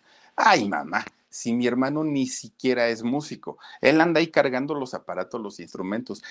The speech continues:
y todos esos músicos de los que tú dices que, que me pueden salvar la vida son borrachos, drogadictos, son peor que yo.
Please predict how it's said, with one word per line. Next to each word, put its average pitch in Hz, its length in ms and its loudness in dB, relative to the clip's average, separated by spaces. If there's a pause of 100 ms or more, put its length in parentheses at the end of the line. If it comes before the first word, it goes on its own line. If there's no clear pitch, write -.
(140)
y 156 120 -2
todos 233 320 4
esos 214 240 -2
músicos 160 460 -2
de 107 100 0
los 90 180 -6
que 98 120 -4
tú 147 340 -2
dices 131 320 -2
que, 82 220 -6
que 87 120 -8
me 87 160 -10
pueden 123 340 -2
salvar 104 300 -4
la 117 120 -2
vida 113 240 -4 (240)
son 214 420 2
borrachos, 98 840 -4
drogadictos, 92 500 -6
son 190 140 -6
peor 202 200 0
que 185 120 -6
yo. 185 180 -6